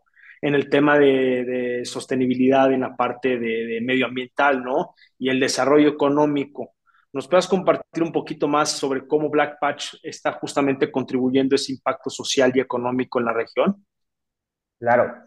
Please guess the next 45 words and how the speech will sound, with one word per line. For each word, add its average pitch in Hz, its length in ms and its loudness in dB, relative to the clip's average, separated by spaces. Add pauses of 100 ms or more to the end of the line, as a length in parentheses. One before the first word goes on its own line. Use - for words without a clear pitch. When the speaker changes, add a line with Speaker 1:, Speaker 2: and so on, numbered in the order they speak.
(240)
Speaker 2:
La 127 100 2
verdad 196 140 4
es - 40 -2
que 208 60 2
lo 175 60 6
hacemos 165 280 -2
desde 127 400 -4
diferentes 135 580 -8
puntos 165 640 -4
y 113 380 -14
te 113 460 -10
empezaría 123 580 0
con 151 160 2
el 117 120 -2
más 123 260 -2
obvio, 127 240 -4
que 127 60 -12
es 120 60 -16
la 131 140 -6
parte - 240 -4
de 120 160 -2
la 107 120 -6
economía 110 380 -10
circular. 110 680 -6
Lo 107 140 -6
que 123 120 -12
nosotros 147 420 -6
obviamente 143 400 -2
buscamos 131 480 -6
es - 260 -6 (380)
que 156 80 2
los 135 300 2
componentes 147 840 0
y 147 60 -8
los 120 220 -6
equipos 156 580 -2 (320)
puedan 160 300 2
tener 135 300 0
varias 139 420 0
vidas, 123 360 -4
va-, 131 200 -2
varios 139 260 -6
ciclos 143 360 -10
de 117 100 -8
vida, 131 440 -6